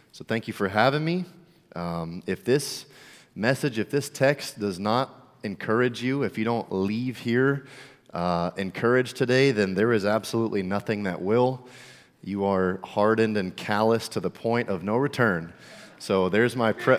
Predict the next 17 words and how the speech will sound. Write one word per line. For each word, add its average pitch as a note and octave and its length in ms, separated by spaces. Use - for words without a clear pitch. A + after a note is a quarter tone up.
<laughs> - 1120
there's C#3 180
my C#3+ 160
preface C3 460
for G#2+ 160
today. E2+ 460
Uh, D#2+ 320
yeah. D#2 220
Yes, E2+ 200
sir. E2+ 300
I'm G2+ 120
very, A#2 320
uh, F#2+ 220
very A2+ 200
grateful A#2+ 480
to A#2 160
have F#2 260